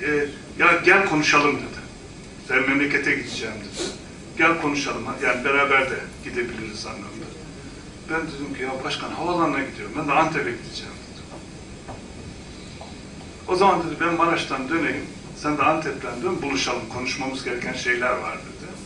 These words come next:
Ee, Hasan Celal de Antep'teymiş. Bu, Türkiye'de bu derin yapıyı en iyi bilen iki kişiden biri Muhsin Bey'dir, bir de Hasan Celal'dir. Sistem içinde olan insanlar var. Onlar el mahiler, ol mahiler ki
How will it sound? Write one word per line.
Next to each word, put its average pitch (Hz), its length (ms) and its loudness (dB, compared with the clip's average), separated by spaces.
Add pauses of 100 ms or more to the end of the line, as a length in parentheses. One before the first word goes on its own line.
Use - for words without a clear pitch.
(680)
Ee, 123 60 0 (880)
Hasan 175 260 0
Celal 175 360 4
de 123 60 2
Antep'teymiş. - 880 -6
Bu, - 180 -2 (320)
Türkiye'de 185 380 2
bu 139 260 -6
derin 156 340 -2
yapıyı 120 340 -6 (100)
en 151 180 -2
iyi 117 140 -4
bilen 110 240 -6 (320)
iki - 300 -8
kişiden - 340 -6 (180)
biri 175 80 2
Muhsin 165 480 -4
Bey'dir, 151 480 -6 (920)
bir 147 100 -2
de 143 80 -4
Hasan 131 340 -4
Celal'dir. 113 580 -6 (240)
Sistem - 380 -2
içinde 190 280 -2
olan 185 240 4
insanlar 175 480 2
var. 170 140 4
Onlar 165 400 0
el 165 100 0
mahiler, 170 580 2
ol 165 320 2
mahiler 165 500 4
ki 160 60 -6